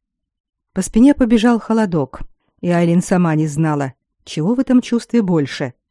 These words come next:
страха или предвкушения. Поединок? Её первый настоящий поединок? Не тренировочный бой и даже не игра в кукушку, обожаемая всеми боевиками, полная азарта и почти настоящей опасности.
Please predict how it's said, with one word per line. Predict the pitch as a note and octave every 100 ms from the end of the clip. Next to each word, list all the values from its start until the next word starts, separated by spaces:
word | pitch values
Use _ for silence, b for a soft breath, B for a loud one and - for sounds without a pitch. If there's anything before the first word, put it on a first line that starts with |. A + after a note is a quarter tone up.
| _
страха | - - C#4 C4+ - C3 _ _ -
или | B3
предвкушения. | A#3+ A#3 - - - F3 D3 C#3+ C3+ B2+ _ _ _ _ _ -
Поединок? | F#3 F3 E3 D4 D4 - - _ _ _ _ _ _
Её | - F#3 B3 B3+
первый | - C4 G#3+ G3+
настоящий | G3 - F#3 B3 A3+ - D#3+
поединок? | E3 D3+ C#3+ C4 D#4+ C3 - _ _ _ _ _
Не | F3+ G#3
тренировочный | A#3 A#3 G#3 F#3 F#3+ - G3 F3
бой | D#3 D3 - _ _ _
и | D3
даже | E3 D#3+
не | F3 F3
игра | D#3+ E3+
в | -
кукушку, | G#3 F#3+ E3 E3 - D#3 C3 _ -
обожаемая | D#3 D#3 D#3 D3+ D#3 D3+
всеми | - E3 D3+
боевиками, | D3 D#3 D#3+ D#3+ D#3+ C#3+ C3+ - _ _ -
полная | F3 D#3 D#3 D3+
азарта | D3 G3+ -
и | D3+
почти | D#3 - E3
настоящей | E3 - E3 D3+ D3+ E3+
опасности. | E3 D3+ D3+ D3 - -